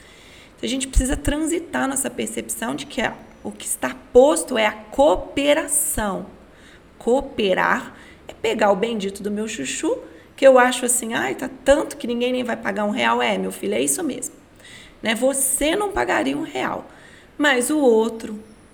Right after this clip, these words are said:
que não tem chuchu na casa dele, o outro talvez te pague um real, sim. Então, você precisa passar pelo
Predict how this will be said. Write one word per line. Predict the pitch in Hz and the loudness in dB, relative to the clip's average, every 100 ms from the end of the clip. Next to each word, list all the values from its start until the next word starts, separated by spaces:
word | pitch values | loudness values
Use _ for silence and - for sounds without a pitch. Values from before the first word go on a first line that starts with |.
| - - - - | -20 -20 -20 -4
que | 294 285 | 0 2
não | 277 269 | 0 -2
tem | 208 208 | -4 -4
chuchu | 214 208 - 190 | -6 -10 -8 -8
na | 196 | -8
casa | 208 175 190 214 | -8 -8 -4 -2
dele, | 208 220 220 220 226 226 - - - - - - | 0 0 -2 -4 -6 -12 -18 -16 -16 -16 -12 4
o | |
outro | 480 453 480 466 440 | 6 6 2 -4 -4
talvez | 453 453 339 392 427 - | -2 -2 0 0 -2 -6
te | - 494 | -6 -6
pague | - 240 233 269 | -2 -2 -2 -6
um | 294 | -8
real, | 403 392 - - | -6 -6 -6 -6
sim. | - - 214 - - - - - - - - - - | -8 -8 -10 -14 -20 -20 -20 -20 -20 -20 -20 -20 -14
Então, | 208 202 - - 196 | -10 -10 -12 -12 -10
você | 196 214 214 - - 269 277 | -8 -6 -4 -4 4 4 4
precisa | 214 226 220 220 | -4 -4 -4 -6
passar | 220 202 208 | -6 -6 -8
pelo | 208 214 214 | -8 -10 -10